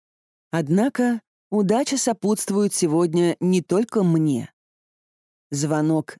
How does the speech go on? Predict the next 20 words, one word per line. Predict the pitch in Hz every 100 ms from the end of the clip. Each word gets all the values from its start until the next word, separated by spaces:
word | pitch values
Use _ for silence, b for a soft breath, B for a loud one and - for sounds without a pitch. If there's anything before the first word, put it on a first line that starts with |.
| -
на | 147
урок | 139 127 156 247 - - _ _ _ -
спасает | - 196 - 269 285 -
всех. | - - 127 131 - _ _ _ _ _ _ _ _ _ _ 165
Учителя, | 160 160 160 185 196 185 _ -
как | 180 - -
нашкодившие | 180 185 - 233 220 214 - 214 202
малолетки, | 196 202 185 208 208 - 147
которых | 147 160 151 151
накрыло | 143 175 180 156
всевидящее | - 156 165 147 - 151 -
око | 170 170 143
строгого | - 175 170 151 143
родителя, | 135 143 190 175 139 123 _ _ _ _
по | 147
стеночке | 143 - - 147 156 180 -
начинают | 190 - 160 160 175 - B -
линять | 170 180 170 143 208 - -
из | 196 165
учительской. | - 143 123 117 - 107 117